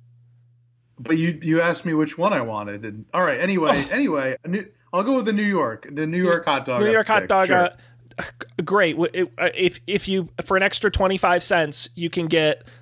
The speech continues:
Speaker 2: uh, another hot dog on a stick.
Speaker 1: <laughs> All right, then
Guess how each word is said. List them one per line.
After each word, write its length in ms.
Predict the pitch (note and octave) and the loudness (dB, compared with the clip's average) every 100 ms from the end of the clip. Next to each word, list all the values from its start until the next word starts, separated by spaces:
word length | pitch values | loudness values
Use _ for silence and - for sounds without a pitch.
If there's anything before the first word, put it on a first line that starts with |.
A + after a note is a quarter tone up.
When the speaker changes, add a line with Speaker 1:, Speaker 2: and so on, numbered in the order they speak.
| - - | -10 0
Speaker 2:
uh, 160 | D3+ | 0
another 320 | F3+ E3+ D#3+ D3+ | 2 2 2 2
hot 200 | D#3 D#3 | 2 2
dog 180 | D3 C#3+ | 2 2
on 120 | C#3 | 0
a 40 | |
stick. 420 | B2+ - - - - - - - - _ - | -2 -4 -8 -12 -20 -20 -20 -20 -20 _ -2
Speaker 1:
<laughs> 540 | D4+ A#3 - - F#3+ | 0 0 -4 -6 0
All 240 | D3+ D3 | 2 4
right, 280 | C#3+ A#2+ - | 4 2 -2
then 540 | C3 C#3+ C#3 C#3 C3+ | -2 0 -2 -6 -8